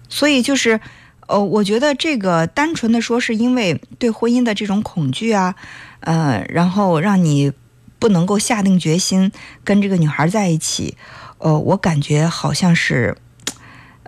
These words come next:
呃，有那么一点儿，怎么说呢，有点儿牵强吧，这种解释，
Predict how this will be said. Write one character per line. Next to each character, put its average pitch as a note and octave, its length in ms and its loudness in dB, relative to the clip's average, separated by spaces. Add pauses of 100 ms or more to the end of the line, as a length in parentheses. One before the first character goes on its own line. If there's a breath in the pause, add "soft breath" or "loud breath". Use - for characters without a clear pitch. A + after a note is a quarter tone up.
呃， D#3 300 2
有 C#3 360 2
那 D#3 100 4
么 G3 140 4
一 F3+ 140 0
点 D#3+ 220 0
儿， C2 380 -6 (100)
怎 D3 200 0
么 C#3+ 40 4
说 E3 200 2
呢， E3 140 2
有 E3+ 100 0
点 F#3 120 0
儿 A#2+ 40 -4
牵 B3+ 360 0
强 E3+ 240 -4
吧， C3 120 0
这 D#3 100 0
种 D3 180 2
解 - 220 -4
释， - 340 -2